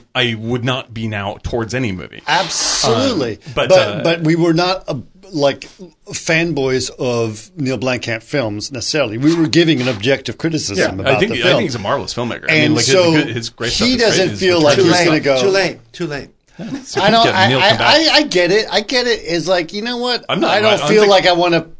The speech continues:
Speaker 2: I wanna say I love this criticism of my movie. I get it.
Speaker 1: I,
Speaker 2: It's
Speaker 1: I,
Speaker 2: totally fine.
Speaker 1: like, it's, it's, it's totally legit that he would hear the podcast and go, "I don't think I wanna be on, a, be a, to
Speaker 2: Sure.
Speaker 1: push that, put that out there." That's to-, and, like,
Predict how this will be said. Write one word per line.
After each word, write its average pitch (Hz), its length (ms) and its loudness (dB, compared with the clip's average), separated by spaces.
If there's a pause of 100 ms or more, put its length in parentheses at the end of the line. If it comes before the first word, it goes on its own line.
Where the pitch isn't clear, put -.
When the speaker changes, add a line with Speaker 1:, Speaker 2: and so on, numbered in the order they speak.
Speaker 2:
I 151 100 0
wanna 147 280 2
say 139 460 0 (100)
I 120 120 -2
love 139 540 2
this 131 320 -2
criticism 120 680 -6
of 110 80 -8
my 104 180 -6
movie. 165 460 -6 (580)
I 156 100 0
get 110 200 -4
it. 78 140 -12 (100)
Speaker 1:
I, 156 140 -2
Speaker 2:
It's 156 180 -2
Speaker 1:
I, 143 60 2
Speaker 2:
totally 170 400 2
fine. 90 340 -6
Speaker 1:
like, 156 160 -2
it's, 151 240 -2
it's, 147 360 -4
it's 165 200 -4
totally 208 300 -2
legit 123 400 -6
that 107 100 -8
he 139 80 -8
would 139 80 -6
hear 135 160 -4
the 120 60 -6
podcast 117 420 -6
and - 40 -12
go, 107 100 -4
"I 123 120 -4
don't 127 160 -6
think 117 160 -8
I 113 40 -4
wanna 104 220 -6
be 104 100 -8
on, 101 280 -10 (200)
a, - 20 -16 (240)
be 113 140 -2
a, 110 100 -4
to 113 400 -6
Speaker 2:
Sure. - 320 0
Speaker 1:
push 127 120 0
that, 110 200 0
put 117 160 -4
that 95 100 -4
out 87 120 -6
there." 120 240 -8
That's 139 240 -4
to-, 180 160 -4
and, 147 120 -4
like, 139 200 -2